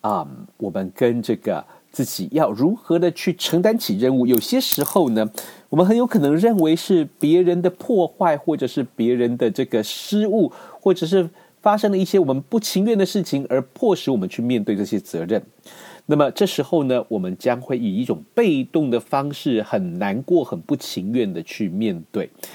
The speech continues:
事实上，我们得去承认，如果是自己有一连串的决定，或者是说自己在过去的选择来到这里，来完成这个任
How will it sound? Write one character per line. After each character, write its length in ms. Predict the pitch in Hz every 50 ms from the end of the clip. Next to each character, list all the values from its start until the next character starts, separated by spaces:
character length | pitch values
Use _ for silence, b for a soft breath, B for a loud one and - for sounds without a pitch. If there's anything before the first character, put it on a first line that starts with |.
| B B B B
事 180 | B - 294 262
实 80 | 233
上， 280 | 214 - 269 226 170 117
我 80 | 135 131
们 140 | 123 139 135
得 120 | - 113
去 120 | 104 - 139
承 300 | - - - 131 123 151
认， 180 | 185 175 143
如 200 | 120 113 143 196
果 200 | 208 - - 370
是 160 | - - - 151 -
自 320 | - - - - 277 247
己 400 | 180 - - - - 226 180 - - _ _ _ _ _
有 180 | - 127 127 151 -
一 100 | 233 254
连 200 | 208 160 147 160
串 180 | - - 196 151
的 80 | 123
决 180 | - - 113 110
定， 200 | 117 139 123 120
或 120 | 135 143
者 140 | 117 - 107
是 160 | - - 117
说 280 | 98 - - 120 117 117 B B B B B
自 120 | B - 110
己 320 | - - - 113 90 78 - _ _ _ _ _ _ _ _ -
在 240 | - 139 110 180 - _
过 180 | - 247 226 170
去 180 | - - 220
的 100 | 156 135
选 280 | - - - 92 - 73
择 280 | - - 82 80 87 - - _ _ _ _
来 200 | 92 95 107 120
到 180 | 135 214 190 151
这 220 | 127 - - 143 113
里， 180 | 95 - - _ _ _ _ -
来 120 | 104 107
完 200 | 90 113 123 123
成 180 | 127 - 131 113
这 100 | - 127
个 80 | 120
任 180 | 101 92 127 117